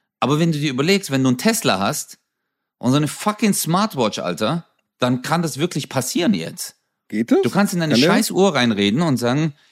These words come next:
Speaker 1: „Hey, fahr vor“, dann können diese Autos vorfahren, Alter.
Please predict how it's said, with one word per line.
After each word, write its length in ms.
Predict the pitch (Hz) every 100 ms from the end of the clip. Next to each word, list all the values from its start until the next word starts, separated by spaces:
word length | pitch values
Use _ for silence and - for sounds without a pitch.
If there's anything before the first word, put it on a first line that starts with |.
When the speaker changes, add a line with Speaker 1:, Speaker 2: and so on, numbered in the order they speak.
| _
Speaker 1:
„Hey, 140 | 156
fahr 240 | 180 135 110
vor“, 460 | - 160 127 175 - _ _ -
dann 140 | 107
können 180 | 151 165
diese 240 | 139 123
Autos 340 | - 98 151 151
vorfahren, 500 | - - - 95 85
Alter. 440 | - 80 82 82